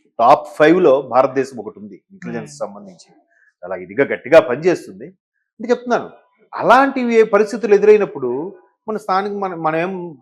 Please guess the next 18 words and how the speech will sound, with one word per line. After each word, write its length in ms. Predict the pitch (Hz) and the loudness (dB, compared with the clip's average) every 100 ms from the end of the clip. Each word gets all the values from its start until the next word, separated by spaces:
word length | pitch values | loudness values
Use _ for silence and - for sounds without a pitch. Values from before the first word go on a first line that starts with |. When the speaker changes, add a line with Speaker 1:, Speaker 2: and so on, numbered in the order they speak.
| _ | _
Speaker 1:
అలా 180 | 104 143 | 2 6
అని 180 | 190 202 | 6 4
మనం 420 | 190 185 185 175 - - | 0 -2 -6 -10 -18 -14
ప్రతిసారి 460 | 143 135 180 185 180 | -12 0 4 4 4
కాపలా 380 | 165 160 185 185 | 2 4 4 2
ఉంటామంటే 480 | 180 185 190 190 | 2 0 0 -2
కాదు, 260 | 190 175 202 | -4 -4 -4
కానీ 240 | 214 220 | -4 -6
ఒక 220 | 175 147 135 - _ - - | -6 -8 -10 -12 _ -18 -14
ఒక 140 | - | -6
కన్నేసి 380 | 135 196 226 226 | -2 2 0 0
ఉంచాలిగా. 400 | 214 214 190 202 - _ 170 | -2 -2 -2 -6 -14 _ -12
Speaker 2:
అవును. 320 | 160 151 143 | -12 -4 -4
Speaker 1:
ఏంటి, 160 | 156 | -2
ఏం 160 | 143 147 | -2 -2
జరుగుతుంది, 560 | 156 147 143 135 127 123 | -2 -4 -6 -8 -8 -8
ఏంటి, 340 | 131 127 - _ _ - | -10 -14 -18 _ _ -4
ఎవడెవడు 520 | 117 135 139 127 - | 0 4 4 2 -6